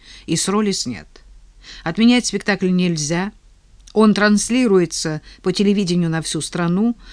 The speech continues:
Вы, фронтовик, опытный артист, и, как выяснилось, очень похожи на маршала в молодости.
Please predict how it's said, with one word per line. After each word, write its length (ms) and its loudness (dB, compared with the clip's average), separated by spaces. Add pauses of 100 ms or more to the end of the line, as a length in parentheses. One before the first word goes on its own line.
(140)
Вы, 340 4
фронтовик, 760 0
опытный 440 -2
артист, 560 -4
и, 40 -4
как 240 -10
выяснилось, 480 0
очень 240 -4
похожи 480 2
на 120 0
маршала 480 -2
в 80 -4
молодости. 920 2